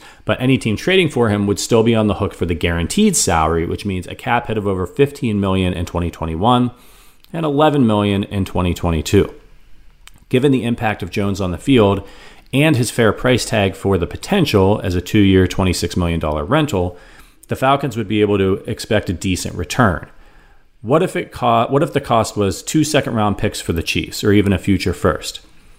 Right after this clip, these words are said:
As for the cost, the Chiefs could make it work since they've yet to restructure Tyrann Mathieu, and they could also push more money out in Patrick Mahomes' mega contract, which will be a running theme every offseason for the next decade.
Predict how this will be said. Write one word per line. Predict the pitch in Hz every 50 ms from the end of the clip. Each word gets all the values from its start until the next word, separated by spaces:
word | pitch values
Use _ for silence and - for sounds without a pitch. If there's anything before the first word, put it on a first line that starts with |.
| - - - -
As | - -
for | - - 95
the | 95
cost, | - - 208 196 180 139 135 - - - - - - _ _ _ _
the | 117
Chiefs | - - - - 165 160 - -
could | - - - 202 214 208
make | 180 180 170 143
it | - - -
work | 135 139 127 120 110 - -
since | - 123 110 -
they've | - 113 107 98
yet | 98 101 104 123 131 -
to | - 143
restructure | 120 123 120 - - 120 104 - - 104 -
Tyrann | - - 90 87 85 85
Mathieu, | 101 123 135 127 120 - 135 123 123 117 - - - - -
and | - 107 101
they | 104 101
could | - 113 -
also | - 113 123 120 - 127
push | 113 - - 123 110 - -
more | - 113 98 101 104 110 113
money | 110 107 101 101 101 95 92 -
out | 95 98 98 98 95 101 - - -
in | 107 92
Patrick | - - 98 90 - - -
Mahomes' | 92 90 - 139 147 147 139 107 90 85
mega | 92 95 95 92 87 85
contract, | - - 92 87 85 85 - 92 87 85 87 - - - - - - _
which | - 104 95 - -
will | 104 95
be | 82 95 92 90
a | 90
running | 85 98 98 98 98 87
theme | 80 - 101 95 92 92
every | - 87 87 87
offseason | 87 87 90 82 - - 104 87 85 85
for | - 90
the | 80 78
next | 76 73 - - -
decade. | 120 120 - - 80 - -